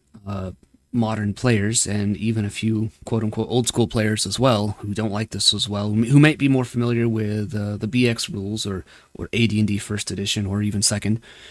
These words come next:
really anything <laughs> after, after nineteen seventy-four original Dungeons and Dragons, is that it says, uh, on page ten of book one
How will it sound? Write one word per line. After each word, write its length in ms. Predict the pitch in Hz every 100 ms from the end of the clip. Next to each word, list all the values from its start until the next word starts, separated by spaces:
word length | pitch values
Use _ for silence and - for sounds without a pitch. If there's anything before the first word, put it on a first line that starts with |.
| - - - - -
really 260 | 135 185 127
anything 440 | 143 123 120 104
<laughs> 40 |
after, 420 | - - - 147 113 - - _ _ - - _ _ _ _
after 320 | - 123 - 123
nineteen 380 | 127 117 127
seventy-four 640 | 113 123 117 110 120 117 113
original 340 | 110 113 113
Dungeons 380 | 104 117 104 98
and 100 | 101
Dragons, 420 | 113 117 98 107 - - - - - -
is 240 | 147 135
that 320 | 170 165 139 -
it 200 | 156 151
says, 520 | - 208 185 139 - -
uh, 240 | 127 127 -
on 180 | 127
page 280 | 123 147 131
ten 340 | - 139 113 117
of 240 | 104 104
book 220 | 110 -
one 320 | 101 95 131